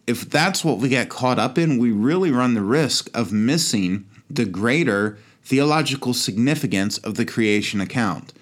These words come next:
Here in the work of creation, we see an amazing display of God's power, God's creativity,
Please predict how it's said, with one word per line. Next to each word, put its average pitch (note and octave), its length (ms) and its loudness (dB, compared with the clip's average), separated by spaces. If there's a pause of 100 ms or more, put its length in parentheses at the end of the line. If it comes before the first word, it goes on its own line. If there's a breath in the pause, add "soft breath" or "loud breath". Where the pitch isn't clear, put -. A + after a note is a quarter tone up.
(300 loud breath)
Here D3+ 380 2
in C3 180 0
the A#2+ 60 2
work B2+ 320 0
of B2+ 120 -2
creation, G#2 560 0
we G#2 100 0
see A2+ 220 0
an G2+ 80 0
amazing A#2+ 600 0
display G#2 400 -2
of F#2 100 -6
God's F#2+ 300 -4
power, D3+ 640 0 (600 soft breath)
God's A2 280 -2
creativity, C#3 1000 0